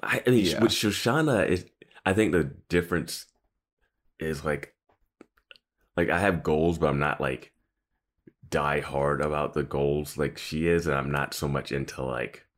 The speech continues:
Speaker 1: the material aspects of things
Speaker 2: Mm.
Speaker 1: like she is. Um,
Speaker 2: Yeah, I
Speaker 1: and
Speaker 2: think
Speaker 1: as
Speaker 2: with
Speaker 1: much as I
Speaker 2: Marnie
Speaker 1: like pop culture stuff and, like, stuff that is mainstream, I'm just not as obsessive over it like she is.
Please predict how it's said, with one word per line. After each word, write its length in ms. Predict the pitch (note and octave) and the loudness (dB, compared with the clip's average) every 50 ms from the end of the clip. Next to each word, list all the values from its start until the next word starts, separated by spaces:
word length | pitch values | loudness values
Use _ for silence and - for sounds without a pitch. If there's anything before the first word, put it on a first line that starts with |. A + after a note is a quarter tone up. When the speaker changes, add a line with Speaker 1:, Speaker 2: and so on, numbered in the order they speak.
| _ _ _ _ _ - | _ _ _ _ _ -8
Speaker 1:
the 80 | - C#2+ | -6 -4
material 760 | C#2 B1+ B1+ - - - C#2 C2+ C2+ C2 C2 C2 C2 B1+ - - - - | -4 -4 -6 -8 -6 -4 -2 -2 0 0 -2 -2 -4 -6 -10 -10 -4 -2
aspects 500 | B1+ C2 - - - C#2 C2+ - - - | -2 -2 -4 -6 -8 -8 -8 -6 -6 -8
of 120 | C2+ - | -8 -4
things 520 | - C#2+ C#2 C#2 C#2+ C#2 C#2 C#2+ - - _ _ _ _ _ _ _ _ _ _ _ _ _ - | -2 -2 -2 0 -2 -4 -4 -6 -12 -18 _ _ _ _ _ _ _ _ _ _ _ _ _ -2
Speaker 2:
Mm. 180 | G#2+ G2 G2 F#2+ | 0 2 4 4
Speaker 1:
like 140 | - - E2 | 2 0 -2
she 220 | - - C#2+ C#2 | -6 -6 -4 -4
is. 300 | C#2 C#2 C#2 - - - _ _ - | -2 -4 -4 -6 -10 -20 _ _ -14
Um, 380 | - C2 B1+ B1+ B1 B1 A#1 - _ _ _ _ _ _ _ _ _ _ _ _ _ _ _ _ _ _ _ _ _ _ _ _ _ _ _ _ _ _ _ _ _ _ _ _ | -12 -8 -8 -6 -8 -8 -10 -14 _ _ _ _ _ _ _ _ _ _ _ _ _ _ _ _ _ _ _ _ _ _ _ _ _ _ _ _ _ _ _ _ _ _ _ _
Speaker 2:
Yeah, 160 | G#2+ A#2 A2+ | 2 4 4
I 20 | A#2+ | 4
Speaker 1:
and 100 | - D#3 | 4 2
Speaker 2:
think 120 | D#3+ - | 2 2
Speaker 1:
as 100 | D#2 - | 2 2
Speaker 2:
with 100 | B2+ B2 E2 | 2 6 6
Speaker 1:
much 140 | F#2 G2+ G#2 | 6 8 8
as 140 | G#2+ - | 6 6
I 80 | F2 E2 | 6 6
Speaker 2:
Marnie 60 | D#2 | 6
Speaker 1:
like 260 | D#2+ D2 C#2+ - - | 4 2 0 -4 -12
pop 300 | - - D#2+ D2+ - - | -2 0 2 2 2 -2
culture 580 | - - D#2 D2+ - - C#2+ C#2 C2 B1+ B1 - - - - - _ _ _ _ | -2 -2 0 0 0 0 0 0 0 0 -2 -4 -6 -12 -14 -20 _ _ _ _
stuff 480 | - - - - D2+ C#2+ C#2+ C#2 - C#2 | -16 -14 -4 -2 -2 -2 -2 -2 -4 -8
and, 100 | C2 B1 | -8 -6
like, 300 | A#1+ A1+ A1+ - - _ _ _ _ - | -8 -8 -10 -10 -14 _ _ _ _ -18
stuff 300 | - - - C#2 - - | -6 -4 -4 -4 -2 -4
that 120 | C#2+ C2 | -4 -4
is 120 | B1+ - C2 | -4 -6 -6
mainstream, 640 | C2 C2 C2+ C2+ C2+ - - - C2+ B1 A#1 A1+ - | -6 -4 -4 -4 -4 -6 -4 -4 -4 -4 -4 -6 -6
I'm 140 | - B1+ C2+ | -6 -6 -4
just 180 | C#2 C2 - - | -6 -6 -6 -6
not 300 | C2+ B1+ A#1+ A#1+ A#1+ A#1+ | -6 -4 -4 -4 -4 -6
as 120 | A#1 A1 | -6 -8
obsessive 600 | A1+ - - - - - C2+ A#1 - - A#1+ A1 A1 | -8 -10 -8 -10 -4 -4 -4 -4 -4 -8 -10 -8 -10
over 240 | A1 A1 G#1 A1 | -10 -10 -10 -12
it 80 | G1+ - _ | -12 -12 _
like 160 | - G1+ - | -14 -14 -12
she 160 | - - A1+ G1+ | -10 -10 -10 -8
is. 240 | G#1 A1+ - - | -8 -10 -10 -12